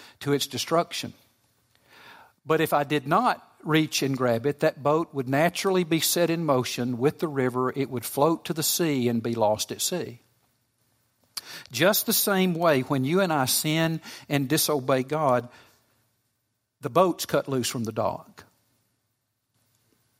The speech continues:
Whether it's for five minutes, five days, five weeks, five months, five decades,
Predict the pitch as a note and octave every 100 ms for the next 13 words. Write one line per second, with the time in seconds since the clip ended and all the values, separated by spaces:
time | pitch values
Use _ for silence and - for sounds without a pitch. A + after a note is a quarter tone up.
0 | _ _ _ _ _ _ _ _ _ _
1 | _ _ _ _ C#3+ C3+ B2+ A2+ - -
2 | - - B2+ C#3 C3+ D3 D#3 - - C3+
3 | C#3 B2 C3+ C#3+ D3 C#3+ - - _ _
4 | - _ _ _ _ _ - - A2+ B2
5 | A2+ C#3 D3+ D3+ - - - A#2 A2 B2+
6 | D3+ D3+ - - A2 G#2 C3 C#3 D3 C#3
7 | C3+ C3+ - -